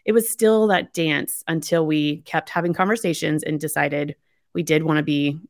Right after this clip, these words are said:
exclusive and keep moving forward. So it was so fun to be pursued by him and to still be pursued by him.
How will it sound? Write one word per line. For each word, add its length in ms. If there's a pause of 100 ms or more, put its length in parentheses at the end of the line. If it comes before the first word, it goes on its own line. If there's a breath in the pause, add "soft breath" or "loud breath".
exclusive 720
and 120
keep 180
moving 260
forward. 400
So 280 (520 loud breath)
it 140
was 680
so 340
fun 600
to 140
be 160
pursued 420
by 180
him 360
and 160
to 140
still 340
be 140
pursued 380
by 160
him. 360